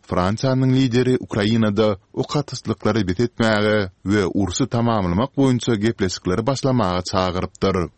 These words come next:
Macron Fransiýanyň Ukrainanyň öz ygtyýarlylygyna we territorial bütünligine bolan üýtgemez goldawyny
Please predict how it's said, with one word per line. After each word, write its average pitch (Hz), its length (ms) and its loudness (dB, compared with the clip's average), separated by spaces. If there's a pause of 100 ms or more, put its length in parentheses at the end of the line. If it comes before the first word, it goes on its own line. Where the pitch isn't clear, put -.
(160)
Macron 101 540 0
Fransiýanyň 120 920 0 (160)
Ukrainanyň 123 760 2 (120)
öz 110 160 2
ygtyýarlylygyna 92 1000 0 (160)
we 104 120 2
territorial 95 680 -2
bütünligine 113 720 2
bolan 110 420 2 (140)
üýtgemez 117 520 0 (100)
goldawyny 95 520 2